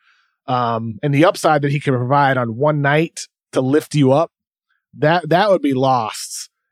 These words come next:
And, and for the Lakers, that's why they got him in the first place. And it just hasn't, it just hasn't worked so far. And also,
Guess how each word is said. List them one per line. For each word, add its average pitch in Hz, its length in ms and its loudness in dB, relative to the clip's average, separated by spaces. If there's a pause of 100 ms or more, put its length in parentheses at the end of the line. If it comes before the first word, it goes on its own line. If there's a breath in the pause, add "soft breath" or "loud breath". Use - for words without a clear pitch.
And, 139 240 0
and 147 200 0
for 170 80 4
the 147 120 2
Lakers, 151 500 2
that's 156 220 0
why 175 120 4
they 151 120 0
got 143 180 2
him 139 100 0
in 127 60 -4
the 120 80 -8
first 143 320 -2
place. 92 320 -8
And 120 120 -4
it - 40 -10
just - 140 -8
hasn't, 151 340 0
it - 240 -18
just 185 140 -4
hasn't 131 260 0
worked 113 220 -2
so 117 120 -2
far. 139 160 2
And 170 80 4
also, 226 380 2